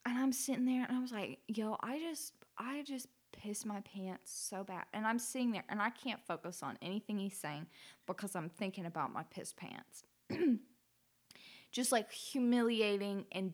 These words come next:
damp and just, like, all three layers. Like, you know, if you pee your pants a little bit, but it doesn't go all the way through, you're like, "Oh, I'm safe. It's okay." No, no, no. This was, like, s-, sopping. And I just can't think about anything else. And finally, I'm like,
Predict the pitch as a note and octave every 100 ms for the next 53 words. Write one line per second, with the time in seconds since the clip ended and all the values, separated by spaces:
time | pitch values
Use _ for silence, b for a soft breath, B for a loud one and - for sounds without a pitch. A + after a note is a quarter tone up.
0 | - - G3+ G3 F#3+ F3+ - - G3+ E3+
1 | F#3 - F#3 E3+ D#3 - _ G#3 G3+ G3+
2 | G#3 F#3+ - F#3+ G3+ F#3 E3+ F3+ F3+ F3+
3 | - B B B A3+ A#3 E4 C4+ A#3+ A#3+
4 | G#3+ B3 A#3+ A#3+ G#3 G3+ F#3 F#3+ F#3 D#3+
5 | F3+ D#3 F3 D#3+ E3 D3+ D3+ D3 C#3 D#3
6 | - E3 A#2+ F2 F#2+ - G3+ G3+ F#3+ F#3
7 | F#3 - C#3 F#3 - - E3+ F#3+ F#3+ G#3+
8 | F#3+ E3 D3 D3+ F#3+ G3+ G3+ G3 C#3 -
9 | - - - - - - _ - - -
10 | E3 C3+ - B2+ C3+ B B B B G#3+
11 | A#3+ B3 A3 - F#3+ - F3+ E3+ D#3 C#3
12 | D3 D#3+ - A#2+ - - E3 E3+ E3+ E3+
13 | E3 E3+